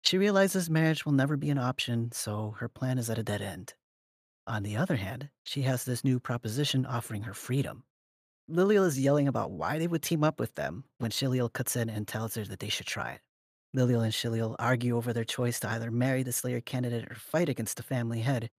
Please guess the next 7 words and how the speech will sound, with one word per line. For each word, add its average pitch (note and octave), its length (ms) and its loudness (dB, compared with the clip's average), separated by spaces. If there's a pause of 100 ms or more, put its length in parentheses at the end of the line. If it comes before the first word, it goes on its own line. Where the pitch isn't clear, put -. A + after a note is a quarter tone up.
and A#2+ 200 0
finally, F3 680 0
Liliel D#3 480 4
just - 320 -4 (320)
gives F#3+ 320 10
in E3+ 320 10 (240)
angrily C#3 680 6